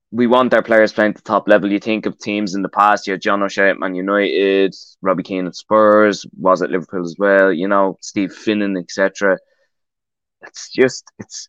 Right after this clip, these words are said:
it's worrying. And as you said, they have boys playing in Europe. They've, uh, one of their defenders plays in Spain for one of the, one of the lower teams, but still plays in the top, top level in Spain and plays week in, week out. Um,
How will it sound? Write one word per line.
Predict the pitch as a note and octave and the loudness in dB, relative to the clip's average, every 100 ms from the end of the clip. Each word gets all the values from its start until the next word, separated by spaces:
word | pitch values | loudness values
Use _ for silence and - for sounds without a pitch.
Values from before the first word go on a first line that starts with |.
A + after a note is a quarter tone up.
| _ | _
it's | G#2 - | -10 2
worrying. | C3 D3 B2+ A2+ G2 | 4 6 6 4 2
And | F2+ A2 F#2 | 0 0 2
as | F#2+ G2 | 0 2
you | A#2 | 0
said, | - G#2+ F#2+ | 4 2 4
they | A2+ | 4
have | A2 F#2 | 4 4
boys | G#2+ G#2+ | 2 2
playing | - G2 F#2+ | -2 -4 -4
in | F#2+ | -2
Europe. | G2+ G#2 G2+ _ | 0 0 0 _
They've, | G2 F#2+ F2+ - | -2 -2 -4 -8
uh, | D#2+ F2 | -4 -2
one | F#2 G#2 | -2 -2
of | |
their | G2+ | -2
defenders | F#2 G2 G#2 G#2 F#2 | -4 -4 -2 -4 -4
plays | G2 G2 | -6 -6
in | F#2 | -8
Spain | - - G2 G2+ G2+ | -10 -4 -2 -2 -4
for | F#2 F2+ F2 F2 | -2 0 2 2
one | D#2 F#2 F#2+ | -2 -4 0
of | |
the, | G#2 A2 | 0 0
one | C3+ D3 | 2 2
of | B2 | 2
the | A2+ | 4
lower | A2+ B2 | 4 4
teams, | A#2 A2+ G#2 | 2 -4 -6
but | G#2 | -8
still | - C#3+ B2 | -2 2 2
plays | - A2 F#2+ | 4 2 2
in | G2 | -6
the | E2+ | -8
top, | G#2+ G2+ _ _ | 0 0 _ _
top | - G2+ F#2 | -2 -2 2
level | F#2+ G#2 | 0 0
in | F#2 | -4
Spain | F2 - G2 G#2 | -6 -4 -2 -2
and | F#2 F2 | -4 -2
plays | G2 F#2+ E2 | 0 0 -2
week | G2 G2 | -4 -4
in, | F#2 | -4
week | F2+ F2 | -4 -4
out. | F#2 G2 F#2 _ _ _ _ _ _ - | -2 -2 -4 _ _ _ _ _ _ -2
Um, | F2 F2+ F2+ F2 E2+ | 4 4 4 0 -10